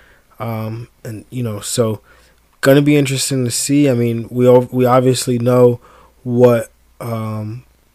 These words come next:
you know, rushing, a, a quarterback's, you know, rushing ability can do and what could it bring in terms of fantasy value. Um, so Jalen Hurts could be interesting if,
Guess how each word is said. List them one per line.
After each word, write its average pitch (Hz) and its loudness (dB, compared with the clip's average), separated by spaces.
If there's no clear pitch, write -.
you 131 -6
know, 117 0
rushing, 123 2
a, 120 -8
a - -6
quarterback's, 127 0
you - -14
know, 113 -4
rushing 135 0
ability 120 2
can 104 -10
do 131 2
and 117 -2
what 110 -8
could 123 -10
it 107 -12
bring 120 -2
in 117 -6
terms 117 -2
of 107 -10
fantasy 127 -2
value. 117 -2
Um, 110 -8
so - -4
Jalen 120 2
Hurts 131 0
could 123 -2
be 123 -4
interesting 117 -8
if, - -14